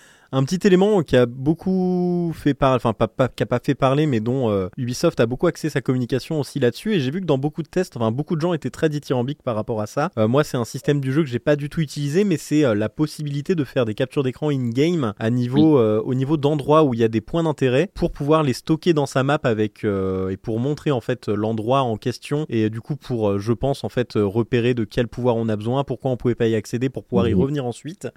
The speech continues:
Speaker 1: Alors personnellement, je l'ai pas utilisé, mais, euh, de ce que disent beaucoup de gens, euh, tests que j'ai lus, c'est vraiment un, ça a été un plus vraiment pour certains. Moi, je me suis contenté de mar-, condre. Je me suis contenté de marqueurs, euh, basiques,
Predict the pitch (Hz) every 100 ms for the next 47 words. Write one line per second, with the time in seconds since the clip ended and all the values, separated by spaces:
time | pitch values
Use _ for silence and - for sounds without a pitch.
0 | - 107 - 131 143 170 151 120 - 160
1 | - 143 131 123 170 - 120 131 156 190
2 | - 120 110 107 104 104 101 101 101 104
3 | 117 117 - - 123 120 117 113 107 113
4 | 135 117 110 110 127 147 120 143 151 120
5 | 101 - 139 - 123 120 127 170 - 113
6 | 101 107 135 123 101 95 95 - 110 101
7 | 117 - 160 143 120 131 147 131 107 120
8 | - 147 165 113 110 - 120 107 - 117
9 | 113 104 _ - - 139 123 92 - _
10 | _ _ - 110 110 - 131 139 139 131
11 | 139 113 - - 123 104 95 92 104 117
12 | 170 -